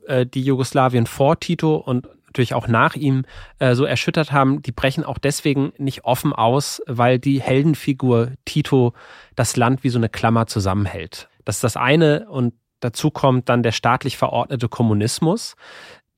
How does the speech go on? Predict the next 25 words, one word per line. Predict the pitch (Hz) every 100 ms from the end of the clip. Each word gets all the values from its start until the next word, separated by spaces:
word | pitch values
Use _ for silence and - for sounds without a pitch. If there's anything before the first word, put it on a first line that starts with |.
| -
Diese | 139 151
Ideologie | 139 131 123 156 143
hat | 135 - -
viele | - - 160 131
Nachteile, | 110 139 - 175 143
das | 120
wissen | 151 147
wir | 117 110
alle, | 135 202
aber | 127 123
sie | 143
hat | -
auch | 135
einen | 156 143
großen | 120 139 127
Vorteil. | - - 143 - 170 208 - - - _ _
Sie | -
steht | 131 - 156 -
im | 135
Prinzip | - 131 - - 147 - _ -
über | 135 127
den | 117
Nationen. | 110 - - 104 87 107 -
Und | 131 110 - -
Tito, | - 170 180 214